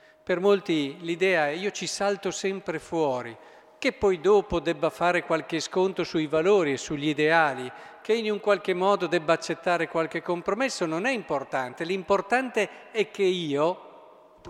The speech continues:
ci salti fuori, me la cavi, sopravviva. È il problema grosso del fraintendere la gioia, quella con la G maiuscola,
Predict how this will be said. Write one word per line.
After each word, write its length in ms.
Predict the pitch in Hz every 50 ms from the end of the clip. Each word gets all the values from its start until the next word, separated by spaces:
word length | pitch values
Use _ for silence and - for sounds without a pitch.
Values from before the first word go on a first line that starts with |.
| - _ _ _ _ _ _
ci 160 | - - 147
salti 400 | - - - 160 160 - - 165
fuori, 480 | - - 170 175 170 139 120 - 120 - - _ _ _
me 200 | 160 165 175 170
la 160 | 156 156 147
cavi, 500 | - - 175 165 156 135 123 113 120 120 - - - - - - _ _ _ _ _ _ _ _ _ _ _ _ _ _
sopravviva. 1040 | - - - - - 156 - - 139 131 120 113 113 113 110 107 110 110 110 - _ _ - - - - - _ _ _ - - - - _ _ _ _ _ -
È 60 | 233
il 100 | 233 -
problema 460 | - - 190 180 185 202 190 180 175
grosso 500 | 151 185 202 208 185 165 - - - 160
del 320 | 143 139 160 160 160 156 147
fraintendere 1200 | - - 170 190 190 185 180 175 - - 202 190 180 165 151 143 147 147 160 175 180 170 - - - - - - - - - -
la 280 | 156 147 143 143 143 143
gioia, 540 | 135 131 151 156 165 165 160 160 156 147 143
quella 680 | - - 143 139 139 139 135 135 131 127 127 117 117 - - - - - - _ _ _ _ _ _ -
con 180 | - 160 147
la 120 | 139 143 139
G 180 | 127 147 165
maiuscola, 840 | 156 147 143 147 147 147 147 143 - - - 165 160 156 165 160 156